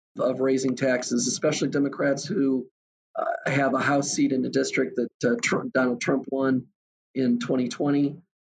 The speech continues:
or senators who are up in twenty twenty-two in conservative-leaning states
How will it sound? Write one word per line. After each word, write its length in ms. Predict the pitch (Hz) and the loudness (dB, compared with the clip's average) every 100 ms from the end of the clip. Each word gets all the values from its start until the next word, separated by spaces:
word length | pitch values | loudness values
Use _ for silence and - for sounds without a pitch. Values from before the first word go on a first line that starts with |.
| - | -2
or 160 | 120 | 0
senators 680 | 113 - 156 151 147 143 - | 2 2 2 2 2 2 0
who 120 | 139 | 0
are 140 | 123 120 | 0 2
up 260 | 135 135 127 | 0 0 -2
in 140 | 123 | -2
twenty 260 | - 131 131 | 0 0 0
twenty-two 880 | - 127 123 - 147 147 143 143 - _ _ 131 | 0 0 0 0 2 4 2 0 -8 _ _ -2
in 120 | 120 | 0
conservative-leaning 840 | 127 120 139 131 135 131 131 123 | 0 0 0 0 0 0 0 0
states 720 | - - 135 131 131 - - | -2 -4 0 0 0 -2 -6